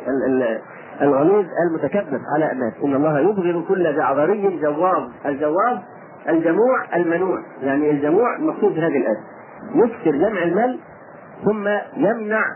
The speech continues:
ويبالغ في منع حقوق هذا المال من الصدقات وغيرها. ها، "إن الله يبغض كل جعبري جواز،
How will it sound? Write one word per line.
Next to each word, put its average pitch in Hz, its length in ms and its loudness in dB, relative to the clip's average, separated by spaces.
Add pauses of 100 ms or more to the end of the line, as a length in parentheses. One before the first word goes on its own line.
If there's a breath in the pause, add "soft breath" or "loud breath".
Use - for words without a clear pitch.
(280)
ويبالغ 175 500 2
في 160 140 -4
منع 175 200 0
حقوق 151 340 -2
هذا 170 200 0
المال 156 400 0
من 160 140 2
الصدقات 143 520 -4
وغيرها. 131 420 -2 (340)
ها، 151 220 -2
"إن 147 120 0
الله 156 400 4
يبغض 170 380 0
كل 190 300 4
جعبري 156 600 0
جواز، 147 400 2